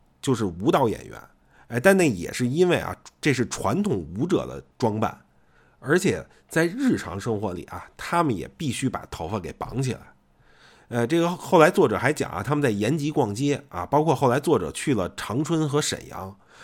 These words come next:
就都是看到这个大街上这灯红酒绿、霓虹闪耀。这作者就感叹啊，真是无法理解中国的改革开放怎么能让这个国家如此的啊日新月异，甚至还能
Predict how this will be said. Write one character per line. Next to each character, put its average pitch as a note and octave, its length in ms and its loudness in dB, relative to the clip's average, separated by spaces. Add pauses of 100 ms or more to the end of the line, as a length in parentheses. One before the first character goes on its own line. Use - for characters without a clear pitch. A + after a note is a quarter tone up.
(120)
就 D3+ 120 2
都 G3+ 240 8
是 D#3 140 2
看 - 340 -2
到 F2 220 0
这 G2+ 160 -6
个 G2 180 -4 (280)
大 - 240 -2
街 C#3 200 4
上 B2+ 160 2
这 A2 140 0
灯 G#3 320 6
红 C3+ 240 2
酒 A2 260 -4
绿、 A#2 300 -2 (100)
霓 C3+ 380 4
虹 A#2 180 0
闪 B2 240 -6
耀。 F#2 280 -8 (560)
这 D#3+ 120 4
作 E3 320 6
者 A2 120 2
就 C#3+ 100 2
感 B2 240 -8
叹 C#3 160 -4
啊， D#2+ 260 -6
真 F3+ 160 2
是 D3 100 2
无 B2 300 0
法 C3 200 -2
理 G2 240 -6
解 G2+ 160 0
中 E3+ 260 0
国 B2 140 4
的 B2+ 80 2
改 E2+ 160 -6
革 G#2 80 -6
开 D3 180 -2
放 B2+ 320 -2
怎 F#2+ 220 -6
么 F#2+ 100 -4
能 C#3+ 160 4
让 D#3 160 4
这 G#3+ 140 0
个 G2 100 0
国 G2 240 -2
家 C3+ 260 -2 (200)
如 E3 240 2
此 A2 180 -2
的 D2 140 -6
啊 F#2+ 180 -8
日 E3 320 -2
新 C3 340 0
月 A#2 160 2
异， F#2 300 -8 (260)
甚 E3 220 4
至 B2 80 4
还 B2+ 140 0
能 D#3 200 0